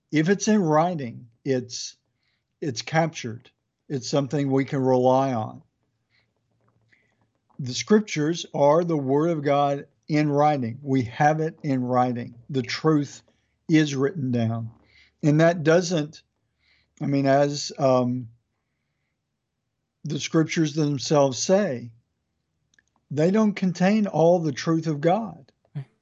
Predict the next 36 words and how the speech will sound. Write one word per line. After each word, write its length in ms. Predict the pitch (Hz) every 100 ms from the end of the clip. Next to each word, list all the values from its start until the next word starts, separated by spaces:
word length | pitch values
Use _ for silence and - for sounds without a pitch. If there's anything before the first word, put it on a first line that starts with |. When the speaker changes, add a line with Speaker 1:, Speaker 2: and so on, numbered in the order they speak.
| _ _ _
Speaker 1:
But 140 | 139 156
what 260 | 151 139
the 120 | - 127
church 420 | - 202 240 -
is, 300 | 151 123 117 139
has 180 | 131
always 460 | 135 156 214 196 -
taught 400 | - 135 127 -
is 540 | 139 131 123 123 117 - _ _ _ _ _ _ _ _ _ -
God 340 | 127 143 175 208
has 160 | 196 151
revealed 640 | 143 123 127 165 208 196
to 220 | 220 214
us 520 | 135 120 117 - - - _ _ _ _ _ -
what 240 | 139 143
we 200 | 135 135
need 460 | 127 135 175 196 185
to 140 | 196
know 420 | 180 135 113 113 120
Speaker 2:
That's 180 | 170
right. 160 | 160 143 -
Speaker 1:
for 240 | _ 135 127
our 120 | 127
salvation. 720 | 117 135 127 120 113 120 123
Speaker 2:
Yep. 180 | 95 98 _ _ _ _ _ _ _ _ -
Speaker 1:
And 80 |
I 100 | 143
think 180 | 196 247
that's 220 | 196 190
a 80 | 165
key 360 | 120 - 196 180
point 640 | - - 165 151 135 - - _ _
for 200 | 147 143
our 100 | 139
modern 500 | 131 139 143 135 127
world, 520 | 123 139 131 113 117